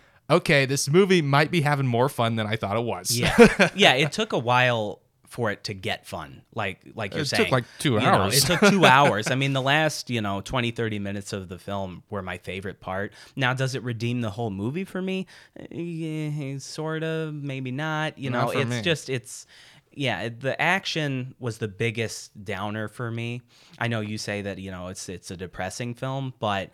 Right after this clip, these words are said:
Speaker 1: It's not depressing. I'm just,
Speaker 2: It, it,
Speaker 1: I'm
Speaker 2: well, it
Speaker 1: tired
Speaker 2: does
Speaker 1: of these characters being miserable in these big blockbuster movies. I don't get it.
Speaker 2: Right.
Speaker 1: I don't get it.
Speaker 2: You know, and Indy's supposed to be an action hero,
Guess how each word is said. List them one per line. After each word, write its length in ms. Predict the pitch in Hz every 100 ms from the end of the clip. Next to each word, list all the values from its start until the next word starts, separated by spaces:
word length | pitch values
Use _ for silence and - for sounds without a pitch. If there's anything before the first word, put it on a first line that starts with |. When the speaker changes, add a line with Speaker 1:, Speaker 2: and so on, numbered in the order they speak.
| _
Speaker 1:
It's 160 | 240
not 160 | 370 349
depressing. 580 | 190 - 196 - 180 160
I'm 120 | 170
just, 380 | 190 180 - - _ -
Speaker 2:
It, 80 |
it, 160 | 160 180
Speaker 1:
I'm 80 | 170
Speaker 2:
well, 80 | 170
it 20 |
Speaker 1:
tired 220 | 175 196
Speaker 2:
does 40 | 202
Speaker 1:
of 60 | 175
these 180 | 165
characters 400 | - 151 151 139
being 400 | 117 139 127 120 -
miserable 640 | 113 127 147 143 123 117
in 100 | 113
these 160 | 113 107
big 180 | 117 107
blockbuster 420 | 107 107 113 107
movies. 260 | 113 123 98
I 80 |
don't 160 | 101 98
get 160 | 101 95
it. 80 | 160
Speaker 2:
Right. 120 | 139
Speaker 1:
I 20 |
don't 120 | 113
get 140 | 104 95
it. 80 | -
Speaker 2:
You 120 | 208
know, 60 | 151
and 160 | 156
Indy's 280 | 170 185 170
supposed 380 | 139 139 123 -
to 60 |
be 160 | 107 110
an 100 | 92
action 540 | 85 101 - - 104
hero, 760 | 92 107 104 98 90 90 90